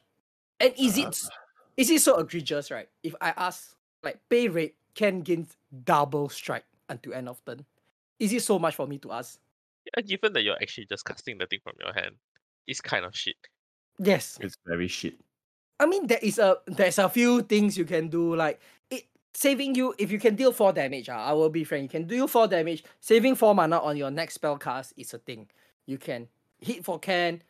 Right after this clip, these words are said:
Speaker 1: cast your Pass Inflame, and from there cast the extra combat that you used previously. But do note, ah, you have to cast the spell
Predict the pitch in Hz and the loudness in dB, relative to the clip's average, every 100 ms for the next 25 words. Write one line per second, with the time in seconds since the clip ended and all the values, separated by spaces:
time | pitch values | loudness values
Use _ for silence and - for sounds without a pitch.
0 | _ _ 202 196 170 147 147 139 - 185 | _ _ 0 0 2 0 0 -4 -2 -2
1 | 160 147 170 165 160 151 131 143 151 156 | -2 -2 0 0 -4 -10 -6 -2 0 0
2 | 180 165 - 139 139 - _ _ - 175 | 0 -2 -4 -6 -8 -10 _ _ -6 2
3 | 220 202 185 165 156 120 123 143 151 - | 2 4 2 2 -2 -6 -6 -8 -8 -10
4 | 123 131 - 127 131 170 165 147 262 247 | -8 -8 -8 -10 0 0 2 0 2 4
5 | 226 131 160 - _ _ _ _ - 185 | 2 0 -4 -6 _ _ _ _ -4 0
6 | 190 202 160 - 202 202 139 127 - 165 | 2 2 -2 0 0 0 -6 -8 0 2